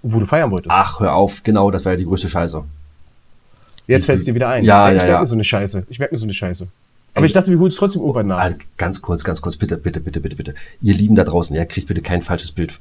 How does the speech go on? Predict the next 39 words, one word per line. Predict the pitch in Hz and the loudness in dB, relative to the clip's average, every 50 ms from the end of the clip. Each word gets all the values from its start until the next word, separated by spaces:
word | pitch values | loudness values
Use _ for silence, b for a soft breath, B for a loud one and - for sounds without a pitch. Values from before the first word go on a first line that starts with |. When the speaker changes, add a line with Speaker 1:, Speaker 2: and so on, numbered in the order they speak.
| - - | -20 -20
Speaker 2:
von, | - - - 78 78 80 73 73 64 65 | -16 -10 -8 -6 -6 -6 -8 -10 -18 -20
von | - - - - - | -12 -6 -6 -4 -2
Arbeit. | - 78 69 64 - - - _ _ - | -2 -4 -6 -6 -10 -14 -20 _ _ -6
Ohne | - 104 101 | -2 -2 -2
Scheiß. | 87 - 76 71 - - b b b b b b b b - | -2 -4 -8 -10 -12 -14 b b b b b b b b -2
Er | 107 110 120 117 - - | 2 2 2 2 2 0
merkt | 104 104 104 101 - | -2 -2 -2 -2 -2
sich | - 98 - | -4 -4 0
Sachen, | - 101 98 92 95 107 110 | -2 -2 -2 0 -2 -2 -2
das | - 92 - | -2 -4 -2
war | 92 | -2
jetzt | 90 87 - | -2 -2 -4
das | 85 - - - _ - - | -6 -6 -8 -16 _ -14 -6
erste | - 107 113 135 143 - - | -2 0 0 0 0 -2 -2
Mal, | 82 76 71 76 80 98 98 B B B B | -2 -2 -2 -2 -2 -4 -4 B B B B
dass | - 95 90 | -4 -4 -2
er | 87 90 | -2 -4
sich | 85 95 | -4 -4
jetzt | 98 92 - | -4 -4 -4
was, | 90 85 - - - - | -4 -8 -8 -12 -16 -12
gestern | - 98 95 127 131 131 - 113 107 | -10 -6 0 0 0 0 2 2 4
sollte | 113 110 104 | 4 4 2
er | - 85 101 | 2 0 0
mir | 98 87 | 0 0
eine | 90 95 | -2 -2
Telefonnummer | - - 95 80 - 110 101 90 76 71 | -4 -6 -6 -4 -2 -2 -2 -2 -2 -4
schicken. | - - - 69 71 71 - - _ _ _ - _ - - - - b b b b b b b - | -6 -8 -10 -10 -12 -12 -16 -20 _ _ _ -20 _ -20 -20 -20 -20 b b b b b b b -6
Äh, | 107 101 | -2 0
naja, | 95 92 90 87 87 85 80 - 73 90 82 78 | 0 2 2 0 0 -2 -4 -6 -6 -6 -6 -6
die | - | -6
kam | - 95 87 82 | -4 -2 -2 -2
dann | 76 | -2
heute | 76 76 - | -4 -4 -2
Mittag | - 92 85 - | -2 -2 -2 -4
an. | - - - - - - - - _ - | -8 -10 -12 -14 -16 -20 -20 -20 _ 0
Na, | 123 139 143 | 4 6 8
nur | 147 143 | 8 8
mal | 135 - - | 8 8 8
so. | - 101 90 | 6 4 0